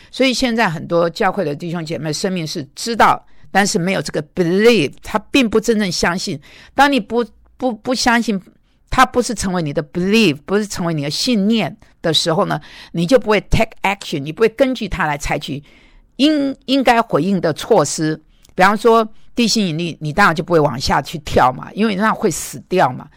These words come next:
你不会去试探神嘛。所以这就是你相信。那很多人说他相信神，但其实是，是，是没有的。所以这种灵性上的主动，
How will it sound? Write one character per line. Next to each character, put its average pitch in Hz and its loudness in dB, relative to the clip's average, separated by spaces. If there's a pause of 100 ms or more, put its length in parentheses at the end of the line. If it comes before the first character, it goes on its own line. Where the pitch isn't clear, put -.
(100)
你 156 -4
不 151 -10
会 254 6
去 208 -10
试 - -8
探 170 -2
神 - -8
嘛。 123 -16 (360)
所 262 2
以 262 4
这 247 0
就 214 -2
是 196 -4
你 156 -4
相 175 -4
信。 165 -8 (500)
那 285 4
很 240 -2
多 202 -2
人 170 -4
说 185 -4
他 190 -6
相 170 -4
信 160 -10
神， 139 -10
但 170 -2
其 156 -10
实 139 -10
是， 143 -12
是， 143 -6 (200)
是 175 -6
没 143 -8
有 131 -2
的。 127 -14 (380)
所 254 2
以 285 2
这 247 -4
种 160 -2
灵 156 -6
性 196 -6
上 185 -4
的 147 -6
主 139 -14
动， 139 -8